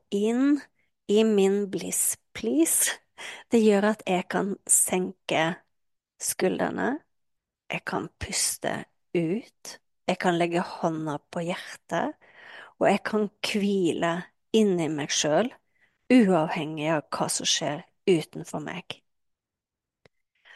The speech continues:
Så det betyr at jeg har en plass å gå når ting er krevende. Men jeg har også en plass å gå når ting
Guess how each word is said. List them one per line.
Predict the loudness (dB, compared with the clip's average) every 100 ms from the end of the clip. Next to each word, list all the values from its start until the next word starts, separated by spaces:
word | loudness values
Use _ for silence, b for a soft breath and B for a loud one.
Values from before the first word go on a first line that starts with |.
| b -4
Så | 0 4
det | 4 6
betyr | 4 2 2 4 4
at | 2
jeg | 0
har | 0 4 4
en | 2
plass | -4 -6 -2 0
å | -2 _ -6
gå | 2 4 4 2 -2
når | -2 -2
ting | 0 -4 -2 -4
er | -4
krevende. | -4 -4 -4 -6 -8 -10 -14 _ _ _ _ _ _ _ _ _ _ _ _ _ _ _ _ 2
Men | 2
jeg | 4
har | 0 -2
også | -2 0 4 4
en | 4
plass | -2 0 -2
å | -4 -2
gå | 2 4 4
når | 2 -2
ting | -2 0 -2